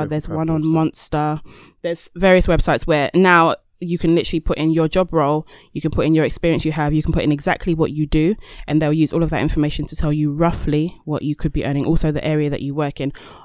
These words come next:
Speaker 2: Obviously, this information is gonna be quite broad because some things that you do in your company you might not be able to put down, or you might do something that doesn't correlate or come under the umbrella of what your role is. But it is, it's a guide, so it's something that you, else you can do to just find out. Um,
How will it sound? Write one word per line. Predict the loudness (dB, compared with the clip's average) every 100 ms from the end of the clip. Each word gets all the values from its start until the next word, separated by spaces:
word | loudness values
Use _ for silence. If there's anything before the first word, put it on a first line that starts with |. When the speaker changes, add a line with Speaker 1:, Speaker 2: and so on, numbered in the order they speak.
| 0
Speaker 2:
Obviously, | 2 4 2 0
this | 0 -2
information | -2 -2 -2 -4
is | -4
gonna | -6
be | -6
quite | -8 -6
broad | -2 -2 -4
because | -6 -6
some | -4 -4
things | -2 -2
that | -4
you | -8 -4
do | -4
in |
your | -4
company | -6 -6 -4 -4
you |
might | -4 -6
not | -4
be | -4
able | -4
to | -6 -6
put | -6 -6
down, | -6 -4 -6
or | -4 -4 -6 -18 -20 _
you | 0
might | 2 2
do | 0
something | 0 -2
that | -2
doesn't | -4 -2
correlate | -2 -2 -2 -4
or | -4
come | -2 -4 -2
under | 0 0 0 -4 -6 -6
the | -2
umbrella | 0 0 0 0
of | 0
what | -2 0
your | -2
role | 0 0 0
is. | -2 -4 -8 -20 -20 _ _
But | 2 4 2
it | 2
is, | 2 0 -6 -2
it's | 0 0
a | -2
guide, | -2 -2 -4
so | -2
it's | -4
something | -4 -4 -4
that | -4
you, | -4 -6 -6
else | -6 -6
you | -6
can | -4
do | -4
to | -8
just | -10 -8
find | -6 -6 -6
out. | -8 -10 _ -20 _ _ _ -10
Um, | -4 -2 0 0 -2